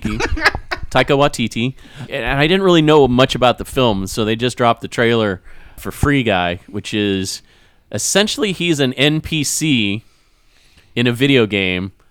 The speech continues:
that finds out that he's in a video game by accidentally killing an actual real world player and then picking up the player's goggles. And when he puts the goggles on,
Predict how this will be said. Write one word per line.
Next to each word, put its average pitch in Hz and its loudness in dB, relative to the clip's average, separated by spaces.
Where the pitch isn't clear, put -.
that 131 0
finds 147 2
out 139 4
that 107 -2
he's 107 0
in 110 -2
a 101 0
video 98 0
game 95 0
by 107 4
accidentally 117 0
killing 107 -2
an 104 -2
actual 107 0
real 110 2
world 101 0
player 95 0
and 98 0
then 95 -2
picking 110 -4
up 95 -4
the 104 -8
player's 98 -2
goggles. 98 2
And 95 -6
when 98 -4
he 110 -4
puts - -4
the 107 -8
goggles 101 0
on, 95 -2